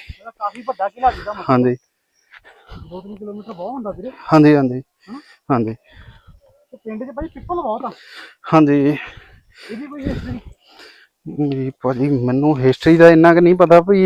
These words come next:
Speaker 2: ਇਹ ਆ, ਵੀ ਇਹ ਵੀ ਸਾਡੇ ਦਾਦਿਆਂ ਤੋਂ, ਦਾਦੇ ਸਾਡੇ ਵੀ ਦੱਸਦੇ ਆ ਵੀ ਜਦ ਦੇ ਅਸੀਂ ਦੇਖੇ ਉਹ ਸੇ-, ਉਦਾਂ ਦੇ ਉਦਾਂ ਹੀ ਆ।
Speaker 1: ਅੱਛਾ ਜੀ।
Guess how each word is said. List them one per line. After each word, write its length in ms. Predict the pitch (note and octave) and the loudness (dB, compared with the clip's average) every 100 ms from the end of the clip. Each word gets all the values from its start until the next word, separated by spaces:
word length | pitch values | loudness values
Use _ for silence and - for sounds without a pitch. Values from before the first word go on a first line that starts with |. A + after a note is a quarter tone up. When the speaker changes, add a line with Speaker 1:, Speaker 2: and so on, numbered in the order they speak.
| F3+ | 10
Speaker 2:
ਇਹ 240 | F#3 F#3+ | 10 10
ਆ, 240 | F#3+ F3 F#3 - _ - _ | 8 4 2 -2 _ -20 _
ਵੀ 100 | G3+ | 6
ਇਹ 160 | F#3+ F#3 | 10 10
ਵੀ 280 | G3+ G#3 G3 - - | 10 8 6 4 -10
ਸਾਡੇ 340 | - D3 C#3 E3+ | -2 2 6 6
ਦਾਦਿਆਂ 440 | D#3 C#3 E3+ E3+ | 8 6 6 4
ਤੋਂ, 180 | F3 F#3 - - - - - F3+ | 6 4 2 -16 -20 -6 0 6
ਦਾਦੇ 300 | D#3+ D#3+ F3+ | 8 10 10
ਸਾਡੇ 240 | F#3 F3 E3+ | 10 10 10
ਵੀ 100 | F3+ | 10
ਦੱਸਦੇ 400 | F3 E3 F3 F#3 | 10 10 10 10
ਆ 60 | F#3 - - - | 8 4 -8 2
ਵੀ 240 | F3 F3 F#3 - _ - - - - - F#3 E3 | 6 8 6 2 _ -20 -20 -20 -20 -4 -4 4
ਜਦ 260 | D#3 E3 D#3+ | 6 6 8
ਦੇ 200 | F3+ F3+ | 10 10
ਅਸੀਂ 180 | F3+ | 10
ਦੇਖੇ 240 | F3 F#3 G3 F#3+ | 8 8 10 12
ਉਹ 100 | G3 F3 | 10 6
ਸੇ-, 200 | G3 F#3 | 8 8
ਉਦਾਂ 320 | F3+ D#3+ F#3+ | 8 8 10
ਦੇ 100 | F#3+ F#3+ | 12 10
ਉਦਾਂ 220 | D3 E3 | 10 10
ਹੀ 140 | D#3 | 12
ਆ। 120 | C#3 B2+ C3 | 10 8 2
Speaker 1:
ਅੱਛਾ 520 | - _ - - | -4 _ -20 -16
ਜੀ। 100 | A3 | -16